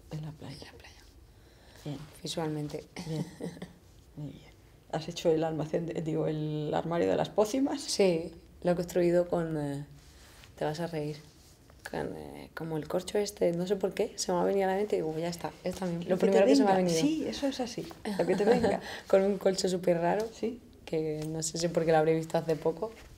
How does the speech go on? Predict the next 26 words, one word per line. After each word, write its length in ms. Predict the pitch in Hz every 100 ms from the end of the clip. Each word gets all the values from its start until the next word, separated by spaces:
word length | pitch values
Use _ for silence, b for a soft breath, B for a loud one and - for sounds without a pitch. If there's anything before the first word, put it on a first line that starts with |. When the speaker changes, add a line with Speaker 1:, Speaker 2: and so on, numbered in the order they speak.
| -
Speaker 2:
lo 80 | 165
he 20 |
construido 380 | 170 175 131 -
así. 260 | - - - B B B B B B - - - B B B B B B
Y 40 | 147
las 160 | 147
pócimas 640 | - 175 180 185 196 196 -
y, 520 | 175 165 160 160 156 160
y 80 |
luego, 220 | 185 196 220
¿por 140 | 262
qué 120 | -
hemos 220 | 254 208 -
ido 240 | 302 185 175
otra 180 | 175
vez 160 | 165 160
a 80 | 165
combate? 420 | 160 151 143 151 - - - - - - - - - - - -
Speaker 1:
Pues 180 | 160 151
porque 640 | - - 147 - 147 - - -
se 260 | - - 151
trataba 560 | - 135 156 190 202
de 180 | 147 147
que 240 | - 135 -
ese 360 | 170 - 208 190
estado 720 | - - - 233 220 -